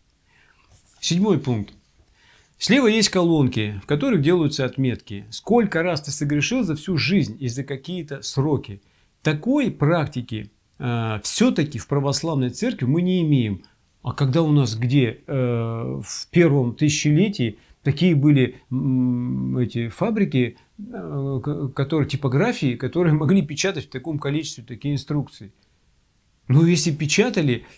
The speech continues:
э, то намного позже, а там вручную все писали. Это первое. Второе. Есть творения святых отцов, в которых по каждой страсти приводятся примеры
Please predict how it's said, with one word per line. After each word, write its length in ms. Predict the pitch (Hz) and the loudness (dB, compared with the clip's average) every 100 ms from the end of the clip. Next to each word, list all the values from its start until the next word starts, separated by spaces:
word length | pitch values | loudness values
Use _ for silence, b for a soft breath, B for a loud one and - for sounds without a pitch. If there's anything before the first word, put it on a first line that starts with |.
| B | B
э, 480 | 127 123 120 113 110 104 | -4 -2 -2 -2 -4 -2
то 360 | 160 147 151 | 0 2 2
намного 340 | 135 147 175 147 | 4 6 6 2
позже, 600 | 151 277 165 101 107 - | 2 0 0 -2 -6 -8
а 120 | - | -6
там 180 | - 185 | -2 0
вручную 400 | 175 190 208 233 | 0 0 2 2
все 240 | 147 - 151 | 2 0 -4
писали. 560 | 139 - 131 104 101 - _ _ _ _ _ _ _ _ _ _ _ _ _ _ - | -4 -6 -6 -8 -10 -18 _ _ _ _ _ _ _ _ _ _ _ _ _ _ -4
Это 180 | 123 | -2
первое. 540 | 175 208 175 117 104 101 b b | 0 4 4 2 -4 -8 b b
Второе. 600 | - 170 208 214 113 - B B _ | -2 2 4 4 2 -2 B B _
Есть 580 | 127 110 196 240 - - | -4 2 4 4 0 -8
творения 400 | - 160 214 190 | -2 0 2 0
святых 360 | - 143 175 151 | 0 -2 -2 -2
отцов, 380 | 135 - 254 254 | -2 -2 -2 -2
в 40 | |
которых 480 | 117 113 180 196 - - | -6 -2 2 0 -2 -4
по 140 | 147 | 0
каждой 280 | 190 156 143 | 2 2 2
страсти 400 | - 165 254 139 | 0 -2 -2 -4
приводятся 560 | - 113 135 214 208 | -6 -4 -2 -2 -4
примеры 640 | 117 147 160 190 160 113 - | 0 2 6 6 4 2 -6